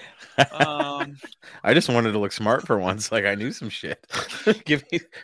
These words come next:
Speaker 1: give me some credit, Matt. Fuck.
Speaker 2: Chris is like, "I got that reference."
Speaker 1: Hey, got it. <laughs>
Speaker 2: But, um, okay,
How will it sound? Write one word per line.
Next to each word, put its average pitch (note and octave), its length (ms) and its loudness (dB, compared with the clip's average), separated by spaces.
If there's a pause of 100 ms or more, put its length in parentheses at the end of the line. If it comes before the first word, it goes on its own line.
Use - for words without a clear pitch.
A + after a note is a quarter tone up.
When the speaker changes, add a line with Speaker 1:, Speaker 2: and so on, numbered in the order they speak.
Speaker 1:
give F3+ 100 -2
me F#3 40 2
some - 200 -8
credit, - 360 -2
Matt. F#2+ 300 -8
Fuck. - 200 -10
Speaker 2:
Chris G3+ 140 2
is F3 80 0
like, D#3+ 220 6 (220)
"I D#3+ 100 6
got D#3 180 6
that C#3 140 4
reference." B2+ 340 0
Speaker 1:
Hey, A#2+ 200 0 (280)
got C3 280 10
it. A#2+ 140 4 (280)
<laughs> - 760 -2 (840)
Speaker 2:
But, E3 200 6
um, E3 420 4
okay, D#4+ 280 2